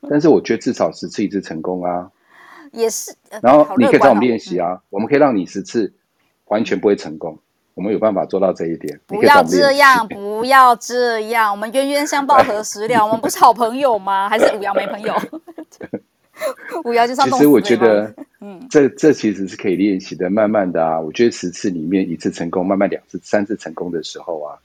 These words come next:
Speaker 2: 嗯。
Speaker 1: 慢慢时间越来越超前的时候，
Speaker 2: 嗯。
Speaker 1: 其实在每一次在发脾气之前，我就可以，就是小脾气，不要说大脾气，大脾气每个人都很难觉察嘛。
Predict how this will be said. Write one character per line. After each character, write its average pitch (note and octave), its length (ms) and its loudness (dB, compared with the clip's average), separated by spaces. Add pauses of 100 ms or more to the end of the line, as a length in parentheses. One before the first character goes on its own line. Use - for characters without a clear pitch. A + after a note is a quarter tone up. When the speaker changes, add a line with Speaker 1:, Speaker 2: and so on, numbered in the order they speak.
(120)
Speaker 2:
嗯。 G3 320 -16
Speaker 1:
慢 B2 200 4
慢 A#2+ 140 6
时 G2 160 -8
间 A2 180 0
越 A2 140 2
来 F#2+ 140 2
越 A#2 180 2
超 G#2 240 -4
前 F2 180 -10
的 E2 140 -8
时 E2 180 -12
候， E2+ 280 -4 (240)
Speaker 2:
嗯。 - 80 -20
Speaker 1:
其 C3+ 120 0
实 - 160 -6
在 B2+ 200 -4
每 F2 160 -4
一 F#2 80 -4
次 - 180 -6
在 A2 160 0
发 G#2+ 160 -2
脾 F2 220 -12
气 G#2 100 -4
之 A2 220 -6
前， - 180 -6
我 D3+ 60 -8
就 A2 160 -8
可 G#2+ 80 -2
以， - 100 -6 (400)
就 C3+ 100 -2
是 D#3+ 240 2 (120)
小 - 200 -2
脾 F#2+ 160 -2
气， F#2+ 200 -4
不 G2+ 80 0
要 G2 40 2
说 G2+ 120 -2
大 F2 160 -2
脾 - 180 -12
气， - 160 -14
大 B2 160 4
脾 F2+ 140 -2
气 G#2 160 -4
每 D#2+ 120 -4
个 D2 80 -10
人 E2 80 -6
都 F2+ 80 -4
很 - 160 -10
难 C#2+ 160 -12
觉 D2 160 -10
察 - 220 -14
嘛。 - 140 -20